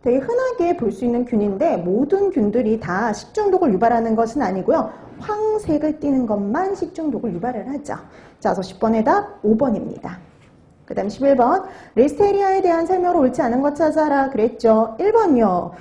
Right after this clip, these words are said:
자, 리스테리아는 내염성이 있기 때문에요. 염에 잘 견디는 성격을 갖고 있어요. 그래서 오, 육 퍼센트 식염 농도에서도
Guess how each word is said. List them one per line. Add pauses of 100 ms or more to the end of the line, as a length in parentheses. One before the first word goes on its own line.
(160)
자,
리스테리아는
내염성이
있기
때문에요.
염에
잘
견디는
성격을
갖고
있어요.
그래서
오,
육
퍼센트
식염
농도에서도